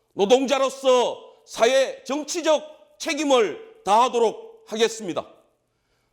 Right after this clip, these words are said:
정치, 통일, 사회연대 운동을 강화하겠습니다. 마지막으로 임원혁신 운동을 통해 금속노조 부위원장의 책임성을 강화하며 토론을 통한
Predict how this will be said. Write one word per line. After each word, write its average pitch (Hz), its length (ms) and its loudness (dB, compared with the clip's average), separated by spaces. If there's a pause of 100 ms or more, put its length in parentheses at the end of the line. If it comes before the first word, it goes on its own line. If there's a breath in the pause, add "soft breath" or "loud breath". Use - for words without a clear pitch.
(100)
정치, 262 760 -2 (220)
통일, 247 600 -2 (240)
사회연대 262 920 0 (220)
운동을 254 680 2 (180)
강화하겠습니다. 208 920 -2 (560)
마지막으로 240 760 2 (460)
임원혁신 294 1040 -2
운동을 226 680 2
통해 175 300 -6 (800)
금속노조 247 1120 0
부위원장의 285 840 0 (240)
책임성을 285 1080 -2
강화하며 226 680 0 (600)
토론을 262 440 2
통한 269 500 -2